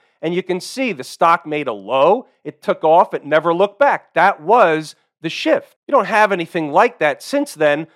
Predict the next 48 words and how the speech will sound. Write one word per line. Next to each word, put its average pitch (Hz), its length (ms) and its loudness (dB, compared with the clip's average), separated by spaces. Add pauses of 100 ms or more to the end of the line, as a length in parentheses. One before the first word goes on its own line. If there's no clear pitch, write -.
so - 180 0
there's 214 280 0
nothing 196 460 0
material 190 680 -2
changing 160 680 -4 (180)
on 160 140 -2
the 156 60 0
monthly 156 440 -4
chart. 151 360 0 (180)
About 220 280 -2
Facebook. 196 460 -4 (300)
Facebook's 202 420 -4
melting 139 420 -4
away 120 240 -2
a 123 60 -2
little 135 200 -2
bit, 196 220 -4
still 262 220 0
three 214 200 -2
hundred 180 200 0
bucks 165 220 0
a 143 40 -12
share, 240 380 0
but 156 180 -2
look 185 180 -4
where 175 200 2
it 151 80 -4
was. 190 360 2 (260)
It 180 80 -2
was 175 200 -4
at 156 220 -2
three 196 320 -4
eighty-five 175 760 2
or 131 80 -2
whatever 175 420 2
it 160 100 0
was 202 400 2 (200)
not 285 220 0
too 240 140 -8
long 285 280 4
ago. 143 320 -8 (140)
Daily 135 300 -2
chart, 214 500 0
below 151 360 2
all 156 220 2
the 151 100 -8
moving 147 380 -4
averages. 196 680 0